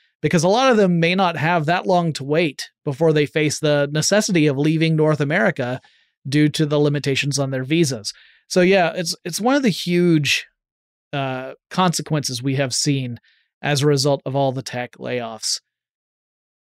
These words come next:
Before I sign off, I do have an article recommendation for folks. Uh, this one is in Ars Technica. It was written by Dan Gooden. The article is titled,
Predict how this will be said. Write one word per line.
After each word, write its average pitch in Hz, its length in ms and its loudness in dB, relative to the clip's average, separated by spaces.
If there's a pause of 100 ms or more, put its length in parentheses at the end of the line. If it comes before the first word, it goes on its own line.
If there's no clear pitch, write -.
(160)
Before 220 340 4
I 220 140 4
sign 208 320 2
off, 214 300 2
I 156 160 2
do 190 320 2
have 160 340 2
an 156 240 0
article 160 540 2
recommendation 151 960 0
for 143 220 -2
folks. - 540 0 (120)
Uh, 127 160 -4
this 151 220 -2
one 160 340 0
is 151 280 0
in 151 340 -4
Ars 151 420 2
Technica. 180 580 -2
It 139 60 -6
was 131 140 -4
written 147 240 -2
by 139 180 -2
Dan 147 640 -2
Gooden. 156 440 -2 (760)
The 180 140 0
article 202 400 4
is 180 180 2
titled, 180 540 2